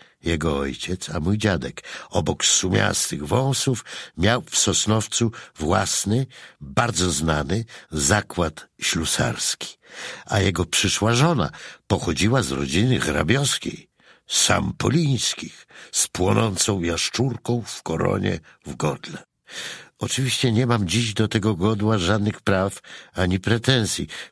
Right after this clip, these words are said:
Wspominam to jako ciekawostkę. Nie mam też pretensji do większej części Kielecczyzny, w której znajdowały się dobra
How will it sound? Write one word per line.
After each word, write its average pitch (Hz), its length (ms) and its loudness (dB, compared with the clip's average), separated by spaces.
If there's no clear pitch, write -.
Wspominam 98 600 2
to 107 120 0
jako 104 380 2
ciekawostkę. 113 840 0
Nie 120 220 4
mam 117 160 4
też 104 260 2
pretensji 95 800 2
do 98 240 2
większej 104 600 2
części 98 640 0
Kielecczyzny, 85 1200 -2
w - 80 -20
której 90 360 0
znajdowały 82 760 0
się 87 240 -2
dobra 76 420 -4